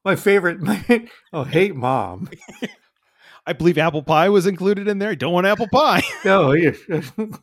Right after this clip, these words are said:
Speaker 1: Oh my God. Yep.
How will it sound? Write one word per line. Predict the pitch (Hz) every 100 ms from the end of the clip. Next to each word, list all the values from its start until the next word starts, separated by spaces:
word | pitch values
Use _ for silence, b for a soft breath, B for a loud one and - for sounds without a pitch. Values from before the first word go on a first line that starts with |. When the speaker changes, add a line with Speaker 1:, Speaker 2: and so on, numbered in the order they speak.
| _ _ _ _ _ _ _ _ _ _ _ _ _ _ _ _ B B B B - 277
Speaker 1:
Oh | 254 208 202 208
my | 208
God. | 208 196 180 196 180 B B B B _ _
Yep. | 113 98 98